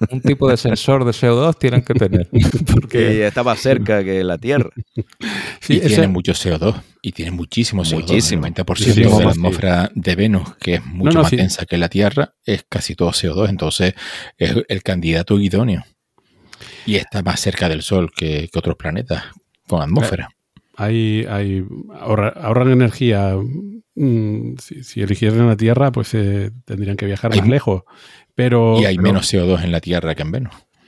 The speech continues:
Speaker 3: Em, am-, u-, una, una, una historia, y por cierto, tenemos que avanzar, que llevamos ya un buen
Speaker 4: Sí, sí,
Speaker 3: ratito
Speaker 4: sí.
Speaker 3: hablando, pero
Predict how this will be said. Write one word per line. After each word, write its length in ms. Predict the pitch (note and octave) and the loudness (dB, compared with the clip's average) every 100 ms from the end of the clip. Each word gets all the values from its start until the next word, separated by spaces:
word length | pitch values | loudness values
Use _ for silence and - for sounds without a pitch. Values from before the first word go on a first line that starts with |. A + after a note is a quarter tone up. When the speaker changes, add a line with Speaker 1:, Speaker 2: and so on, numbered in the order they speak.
| _ - _ - - | _ -20 _ -16 0
Speaker 3:
Em, 1120 | A#2 A#2 A2+ A2+ A2+ A2 A2 A2 G#2+ A2 A2 _ _ - _ _ _ _ _ _ - | 2 4 6 4 4 4 4 4 4 2 0 _ _ -20 _ _ _ _ _ _ -4
am-, 220 | D3 D3 - - | -2 -2 -8 -4
u-, 140 | F3 - | -4 0
una, 300 | F3+ A#3+ G#3 | 0 2 2
una, 500 | C#3 F3 F#3 D3+ B2 | 2 4 4 4 2
una 240 | B2+ C#3+ | 2 2
historia, 360 | C3+ C#3 D3 A2+ | 2 2 2 0
y 100 | B2 | 0
por 160 | A2 F#2+ | 0 -2
cierto, 220 | D#3 B2 | 0 -2
tenemos 260 | F#2 G2+ - | 0 0 0
que 60 | |
avanzar, 320 | E3 F#2+ F3 | 0 0 -2
que 80 | - | -2
llevamos 280 | F2+ E2+ B2 | -4 -2 -2
ya 200 | C#3+ C#3 | 0 2
un 120 | B2 | 2
buen 140 | A#2+ A#2 | 2 2
Speaker 4:
Sí, 80 | |
sí, 120 | A2 A2+ | 0 0
Speaker 3:
ratito 400 | A2 G#2+ G#2 A2 | 0 2 2 0
Speaker 4:
sí. 60 | |
Speaker 3:
hablando, 400 | A2 G#2+ F3+ A#2+ | 0 2 2 2
pero 280 | G#2 G2 F2+ | 0 0 -2